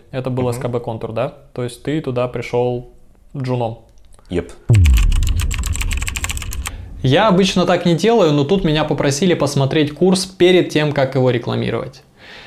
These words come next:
Speaker 1: Если вы хотите научиться писать на питоне с нуля, то этот курс вам не подойдет.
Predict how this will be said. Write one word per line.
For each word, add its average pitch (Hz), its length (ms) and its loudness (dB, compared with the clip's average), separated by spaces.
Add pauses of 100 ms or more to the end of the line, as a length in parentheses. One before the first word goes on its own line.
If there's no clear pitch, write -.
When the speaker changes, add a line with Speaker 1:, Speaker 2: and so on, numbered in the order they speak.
(160)
Speaker 1:
Если 190 320 2
вы 180 120 4
хотите 180 500 2
научиться 143 640 2
писать 147 420 0
на 131 100 0
питоне 135 400 0
с - 120 -8
нуля, 180 560 2
то 135 260 4
этот 156 320 0
курс 135 300 -2
вам 123 180 2
не 117 160 0
подойдет. 120 600 -6